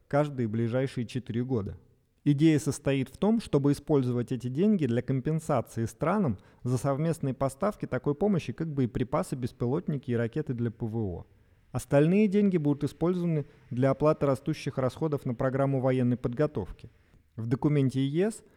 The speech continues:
по данным Wall Street Journal, есть приблизительная оценка того, что в две тысячи двадцать четвертом году новый фонд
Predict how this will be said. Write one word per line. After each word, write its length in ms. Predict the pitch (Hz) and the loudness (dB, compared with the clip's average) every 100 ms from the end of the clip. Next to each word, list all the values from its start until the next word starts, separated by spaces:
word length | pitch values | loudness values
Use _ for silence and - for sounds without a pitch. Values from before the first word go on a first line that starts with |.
| _ _ _ | _ _ _
по 100 | 139 | 0
данным 400 | 131 120 120 120 | 4 4 4 2
Wall 140 | 123 | 0
Street 280 | 107 - 120 | -2 -4 -4
Journal, 460 | 110 120 92 - - _ _ _ _ _ | -2 -2 -4 -8 -14 _ _ _ _ _
есть 200 | 143 190 | -2 2
приблизительная 720 | - 175 196 170 131 120 117 123 | 4 6 4 2 -2 0 2 0
оценка 340 | - 123 120 | 0 -2 -2
того, 440 | - 143 220 240 _ _ _ | -2 -2 -2 -6 _ _ _
что 380 | - 151 131 - | -4 0 2 0
в 100 | 120 | -6
две 180 | 120 151 | 0 0
тысячи 340 | 151 127 - | 0 -2 -2
двадцать 280 | 123 127 - | 0 0 0
четвертом 400 | - 127 120 123 | -4 -4 0 2
году 320 | 131 156 202 | 2 0 0
новый 320 | 135 135 123 123 | 0 2 2 0
фонд 380 | - 185 185 | 0 -2 -2